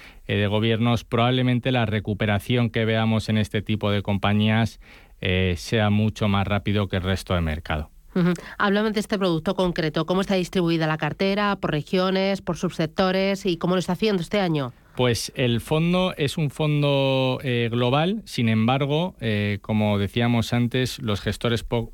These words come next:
Speaker 1: ponen el foco en la innovación y donde más innovación hay a día de hoy es en Estados Unidos. Por eso, eh, el fondo casi
Speaker 2: Ujú.
Speaker 1: todo está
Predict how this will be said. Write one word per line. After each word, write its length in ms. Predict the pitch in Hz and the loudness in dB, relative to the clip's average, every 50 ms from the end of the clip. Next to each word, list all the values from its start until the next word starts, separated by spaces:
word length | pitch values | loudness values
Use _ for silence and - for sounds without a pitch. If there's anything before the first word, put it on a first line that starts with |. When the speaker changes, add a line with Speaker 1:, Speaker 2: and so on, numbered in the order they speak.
| - - | -6 -2
Speaker 1:
ponen 240 | - 117 113 113 113 | 0 2 4 4 2
el 120 | 110 104 | 2 0
foco 280 | - - 123 104 - 104 | 0 -2 -2 0 0 0
en 140 | 104 101 | 2 2
la 100 | 101 101 | 2 2
innovación 760 | 101 101 101 101 98 95 95 95 - - 120 120 123 127 135 - | 2 2 2 2 2 2 0 0 -2 0 0 2 2 0 0 -2
y 140 | - 127 117 | -2 -2 0
donde 280 | 107 110 110 110 107 110 | 2 2 2 4 4 4
más 240 | 113 127 131 - - | 4 2 2 0 0
innovación 640 | 131 120 117 110 107 104 98 - 123 117 110 107 | 0 2 2 2 2 0 0 -2 -2 0 2 2
hay 160 | 104 104 104 | 2 2 2
a 80 | 101 95 | 2 2
día 240 | 98 104 104 95 92 | 2 2 2 2 2
de 140 | 98 104 | 2 0
hoy 140 | 104 98 92 | 0 0 0
es 120 | 92 - - | -2 -2 -2
en 100 | - 92 | -2 -2
Estados 420 | 90 - - - 95 92 90 - | -2 -2 -2 0 0 0 0 0
Unidos. 320 | 98 104 110 110 117 110 | 0 0 2 2 0 0
Por 180 | - - 95 95 | -2 -2 -2 -2
eso, 300 | 101 - - 107 104 98 - - - - - - - - | 0 0 0 -2 -2 -2 -6 -12 -18 -18 -20 -20 -12 -6
eh, 180 | - 98 98 98 - | -2 0 0 0 0
el 140 | 107 98 92 | 0 -2 -2
fondo 380 | - - 123 120 113 104 98 92 | 0 0 0 2 2 2 0 0
casi 340 | - 98 92 78 80 - 92 | 0 -2 -2 -2 -2 -4 -6
Speaker 2:
Ujú. 80 | 87 | -2
Speaker 1:
todo 300 | - 120 120 113 107 98 | 0 0 2 2 2 0
está 540 | 95 87 - - 107 104 104 104 101 101 98 | 0 -2 -2 -2 0 2 2 2 2 0 0